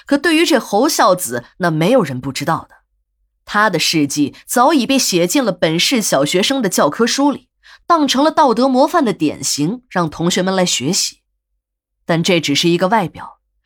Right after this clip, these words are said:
在整个事件中，侯孝子还扮演了另外的一个角色。正是有了这个角色，才有了恐怖的一系列事情。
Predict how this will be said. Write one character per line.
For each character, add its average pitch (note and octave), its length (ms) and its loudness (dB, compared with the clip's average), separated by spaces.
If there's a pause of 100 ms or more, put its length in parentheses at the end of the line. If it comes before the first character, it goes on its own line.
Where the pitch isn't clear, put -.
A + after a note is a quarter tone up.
(140)
在 F4+ 200 0
整 F#3 300 -2
个 D4 160 0
事 A3+ 220 0
件 F3 200 -2
中， A3 360 -2
侯 C4 320 0
孝 A#3+ 280 2
子 - 420 -8
还 E3 200 -2
扮 D#3 320 0
演 C3+ 140 -4
了 C#3 80 0
另 F#3+ 260 -2
外 A3+ 180 0
的 C#3 100 -8
一 B2 120 -8
个 C3 100 -8
角 - 240 -10
色。 - 280 -10 (840)
正 F3 240 0
是 F3 140 0
有 D3 160 2
了 D3+ 80 0
这 F#3+ 220 0
个 D3 80 -2
角 C3 260 -4
色， - 300 -8 (280)
才 D#4+ 200 0
有 B3+ 220 4
了 C4 100 2
恐 G3+ 340 -2
怖 C#4+ 160 0
的 F#3+ 80 0
一 F#3 240 0
系 B3+ 240 0
列 D#3 160 2
事 D3 240 -2
情。 - 240 -12